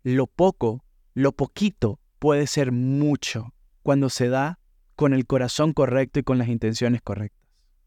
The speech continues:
Ah, querido amigo y querida amiga, he trabajado con jóvenes durante, durante varios, varios años. Desde los quince años he trabajado con jóvenes.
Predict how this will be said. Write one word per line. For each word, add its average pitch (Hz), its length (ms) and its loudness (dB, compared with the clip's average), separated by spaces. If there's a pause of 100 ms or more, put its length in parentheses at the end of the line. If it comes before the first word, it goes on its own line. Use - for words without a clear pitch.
(140)
Ah, 131 200 -2
querido 139 280 2
amigo 127 360 2 (200)
y 135 80 -4
querida 120 320 0
amiga, 107 400 -4 (400)
he 156 80 -2
trabajado 175 420 4
con 143 160 -2
jóvenes 160 340 0
durante, 131 600 0
durante 131 320 -2
varios, 202 240 6 (100)
varios 160 380 2
años. 123 500 -4
Desde 123 180 -8
los 113 120 -6
quince 165 340 0
años 139 240 2
he 127 60 -4
trabajado 127 420 0
con 117 140 -8
jóvenes. 120 580 -6